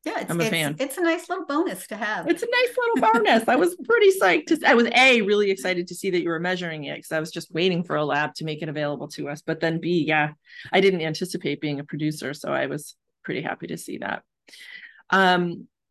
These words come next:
Speaker 2: Doctor Redmond, it was just great. It was, this was a really fun conversation.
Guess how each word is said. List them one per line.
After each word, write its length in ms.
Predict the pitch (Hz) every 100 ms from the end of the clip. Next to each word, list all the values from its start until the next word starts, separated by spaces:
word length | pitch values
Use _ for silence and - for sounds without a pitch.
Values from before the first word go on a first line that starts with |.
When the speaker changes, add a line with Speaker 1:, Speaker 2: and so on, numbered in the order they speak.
| - - _ _ _ _ -
Speaker 2:
Doctor 220 | 226 233
Redmond, 280 | 226 226 208
it 80 | 180
was 120 | 190
just 200 | 330 -
great. 400 | 170 156 170 - -
It 60 |
was, 100 | 202
this 160 | 208 254
was 160 | 269
a 80 | 208
really 240 | 202 190 185
fun 600 | - 165 160 170 175 185
conversation. 840 | - 160 160 175 294 - 320 349